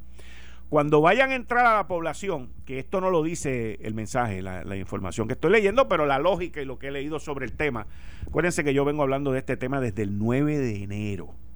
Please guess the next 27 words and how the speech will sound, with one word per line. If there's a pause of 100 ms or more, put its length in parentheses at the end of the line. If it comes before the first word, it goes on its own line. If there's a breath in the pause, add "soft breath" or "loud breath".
(160)
nueve
de
enero, (300 loud breath)
alertando
esta
situación
aquí. (1500 loud breath)
Pues
yo
entiendo
que
cuando
vayamos
a
entrar
en
lo
que
se
conoce
como
el
general
population,
la
población
general,